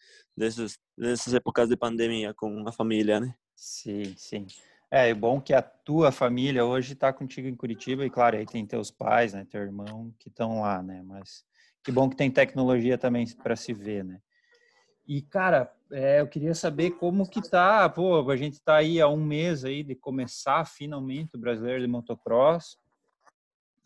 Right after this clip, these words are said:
Speaker 2: É,
Speaker 1: Sim.
Speaker 2: loucura, né, cara? Que ano maluco, né? Preparar e se preparar e se preparar e se preparar e nunca começar, né?
Speaker 1: Nem fala, cara.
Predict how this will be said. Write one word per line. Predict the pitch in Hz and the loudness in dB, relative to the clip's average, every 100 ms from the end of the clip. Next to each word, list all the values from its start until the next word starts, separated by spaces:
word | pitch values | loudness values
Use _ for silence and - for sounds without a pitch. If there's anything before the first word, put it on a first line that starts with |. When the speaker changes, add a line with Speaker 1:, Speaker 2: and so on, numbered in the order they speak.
| 143 | -4
Speaker 2:
É, | 113 110 113 110 107 104 104 101 104 | -2 0 0 -2 -2 -2 -2 0 4
Speaker 1:
Sim. | 151 131 - _ _ _ _ _ _ _ - | 4 4 -2 _ _ _ _ _ _ _ -4
Speaker 2:
loucura, | 143 147 - 180 233 | -4 -4 -2 2 4
né, | 151 156 | 4 0
cara? | 160 131 113 | -2 -2 -2
Que | 110 127 127 | -4 -6 -2
ano | 151 180 165 | 0 0 -2
maluco, | 143 127 127 185 - 123 | -2 0 0 -2 -4 -12
né? | 107 113 117 113 - _ 113 - _ _ | -10 -8 -8 -10 -16 _ -18 -18 _ _
Preparar | 135 - 120 117 120 156 165 | -8 -2 0 2 4 4 4
e | - | 2
se | - 127 | -2 -8
preparar | 127 131 123 117 135 160 | -8 -2 2 2 4 2
e | 139 | 0
se | - | -8
preparar | 123 120 120 110 117 147 156 | -10 -8 -6 -6 -2 0 0
e | |
se | - | -4
preparar | 123 120 110 110 123 143 151 | -10 -12 -8 -4 0 0 0
e | |
nunca | 135 156 160 | -2 -4 -6
começar, | - 131 120 - 123 143 | -6 -6 -8 -10 -8 -8
né? | 120 107 _ _ _ _ _ _ _ _ _ _ _ _ _ | -10 -14 _ _ _ _ _ _ _ _ _ _ _ _ _
Speaker 1:
Nem | 123 135 | 4 4
fala, | 135 127 131 127 120 | 4 6 6 6 4
cara. | 110 110 101 110 | 2 0 0 -4